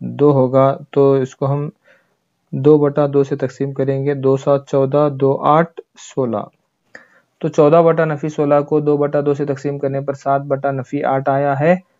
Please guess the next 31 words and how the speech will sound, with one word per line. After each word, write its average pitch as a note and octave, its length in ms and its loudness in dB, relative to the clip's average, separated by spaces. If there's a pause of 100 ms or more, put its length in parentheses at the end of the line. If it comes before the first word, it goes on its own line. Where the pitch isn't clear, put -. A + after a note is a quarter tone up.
(120)
सात D#3+ 300 2
बटा D#3 260 -4
नफी D3 300 -4
आठ C3+ 240 2
को D3 120 -6
हम, D3+ 280 -6
अ, F3+ 100 -18 (460)
नफी C3+ 460 -6
एक D3 180 0
बटा C#3+ 220 -4
नफी C#3 280 -6
एक C#3 180 -4
से C#3+ 100 -8
ज़रब C#3 320 -2
करेंगे, C3+ 320 -2
तो C#3 120 0
ये C#3 80 2
नफी C3+ 320 -4
सात, C#3 460 2 (680)
नफी C#3+ 260 -6
नफी C#3+ 260 -6
जमा C#3 520 -4 (440)
आठ C3 220 -2
एक C#3 200 -2
आठ, A2+ 220 -2 (200)
तो D3 100 -2
नफी C#3 300 -4
सात C#3+ 260 -2
बटा C#3+ 600 -2 (240)
आठ B2 260 -2
आएगा। G#2+ 480 -6